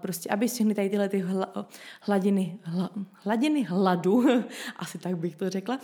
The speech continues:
byly prostě v nějaké optimální rovině. Takže spánek číslo tři, velice důležitý, to si zapiste-, zapište za uši a pokud jste ještě neslyšeli moji epizodu o spánku a o tom, jak z něho vytáhnout maximum,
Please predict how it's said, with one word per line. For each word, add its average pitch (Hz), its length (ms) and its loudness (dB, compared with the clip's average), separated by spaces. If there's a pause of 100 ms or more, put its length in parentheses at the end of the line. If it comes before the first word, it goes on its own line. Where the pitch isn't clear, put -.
(260)
byly 226 180 4
prostě 190 300 -2
v 185 40 0
nějaké 180 360 -2
optimální 170 880 -2
rovině. 165 420 -2 (360)
Takže 180 220 -4
spánek 202 680 -2 (100)
číslo - 380 -6
tři, 180 460 -4 (200)
velice 185 480 -2
důležitý, 175 400 0
to 165 100 -4
si 175 140 -8
zapiste-, 175 540 -4
zapište 185 420 -4
za 180 100 -2
uši 180 360 -4 (280)
a 180 60 -2
pokud 180 280 -4
jste - 160 -8
ještě 180 220 -4
neslyšeli 180 520 0
moji 175 300 0
epizodu 175 440 -4
o 170 100 -4
spánku 165 600 -4
a - 100 -2
o 170 60 -2
tom, 175 200 -4
jak 170 120 -4
z 185 40 -2
něho 175 160 0
vytáhnout 170 440 -2
maximum, 170 500 -4